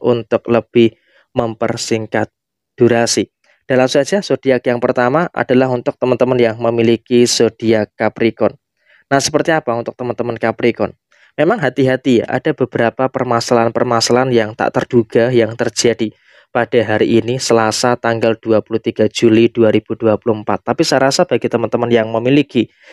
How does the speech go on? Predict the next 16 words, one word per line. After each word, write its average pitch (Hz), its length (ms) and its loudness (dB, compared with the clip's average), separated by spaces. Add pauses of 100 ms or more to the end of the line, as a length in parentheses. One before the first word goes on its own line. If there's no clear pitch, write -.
(180)
zodiak 120 560 -2
Capricorn, 120 580 -2
kau 139 140 0
pun 190 100 -2
juga 131 300 -2
harus 127 260 2
selalu 131 320 2
bisa 127 240 0
bersyukur. 123 600 0 (400)
Walaupun 127 420 2
ada 135 300 -4
beberapa 117 500 -2
kemungkinan-kemungkinan 120 1200 -2
perkara, 127 720 0
ada 135 260 -2
beberapa 131 720 0